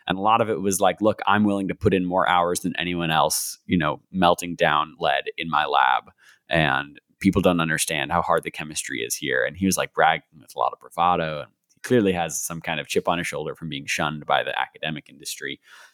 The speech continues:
But, uh, he had a few interesting tidbits. One of them was around, like, having thousands of samples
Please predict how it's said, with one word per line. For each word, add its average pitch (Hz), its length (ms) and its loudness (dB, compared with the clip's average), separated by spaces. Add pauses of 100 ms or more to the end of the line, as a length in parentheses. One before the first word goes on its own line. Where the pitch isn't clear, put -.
But, 98 240 4 (100)
uh, 92 160 -2
he 95 120 0
had 151 140 6
a 156 40 2
few 123 180 0
interesting 98 320 -4
tidbits. 85 380 -2
One 101 120 4
of 104 100 0
them 101 120 0
was 90 140 -2
around, 85 300 -2
like, 82 180 -2
having 82 240 0
thousands 82 520 2
of 78 80 -12
samples 95 640 0